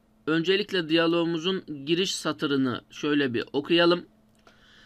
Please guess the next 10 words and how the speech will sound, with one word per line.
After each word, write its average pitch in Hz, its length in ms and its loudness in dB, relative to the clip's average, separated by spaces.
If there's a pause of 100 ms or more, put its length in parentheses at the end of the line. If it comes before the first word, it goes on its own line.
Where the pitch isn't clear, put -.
(160)
"Harece 220 540 0
Salihun 208 600 2
minel 165 340 2
mektebeti." 196 720 0 (1300)
Salih 170 600 4 (160)
kütüphaneden 160 720 2
çıktı. 208 460 -2 (2250)
"Ba'de 202 840 4 (120)
en 175 400 4 (180)
enha 180 720 4